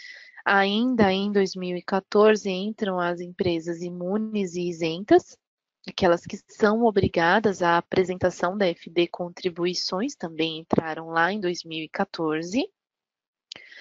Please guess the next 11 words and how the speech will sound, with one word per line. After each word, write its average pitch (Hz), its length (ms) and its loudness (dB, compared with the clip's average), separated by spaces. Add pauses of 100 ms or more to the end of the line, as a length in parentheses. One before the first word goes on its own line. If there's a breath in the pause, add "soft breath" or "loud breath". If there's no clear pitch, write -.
(880 loud breath)
Em 262 100 4
dois 269 180 8
mil 269 100 2
e - 20 -16
quatorze 247 440 6
também 247 540 6
entram 226 340 2
as 196 440 0
S 190 340 2
C 240 260 4 (100)
P, 247 280 6